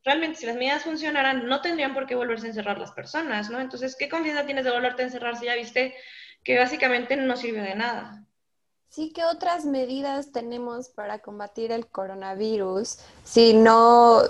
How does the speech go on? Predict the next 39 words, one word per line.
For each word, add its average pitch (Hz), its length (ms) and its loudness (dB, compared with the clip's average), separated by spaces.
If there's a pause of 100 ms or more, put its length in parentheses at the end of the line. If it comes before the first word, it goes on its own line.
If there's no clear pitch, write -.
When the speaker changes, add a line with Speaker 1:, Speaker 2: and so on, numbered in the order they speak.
(200)
Speaker 2:
o 247 100 8
sea, 214 380 10
si, 240 280 8
como 240 220 8
dice 254 200 10
Julieta, 277 400 6
si 226 120 -2
quedarse 233 400 6
en 262 120 8
casa 269 340 6
y 226 60 8
lavarse 202 360 2
las 226 200 0
manos 233 300 -2
no 214 180 -6
funciona. 254 680 -6 (460)
O 226 120 0
sea, 233 480 6
creo 269 260 8
que 294 340 4 (340)
es 254 160 6
evidente 262 640 4
que 226 100 0
lo 196 180 -2
que 208 140 -6
falta 247 600 4
es 254 220 0
lo 269 120 2
que 214 60 -6
estamos 262 340 4
diciendo 226 420 -4
desde 190 580 0
marzo, 226 920 0
es, 247 280 2 (140)
son 254 200 4
políticas 240 600 0
públicas, 226 800 2 (220)
políticas 247 480 0
económicas 214 920 -4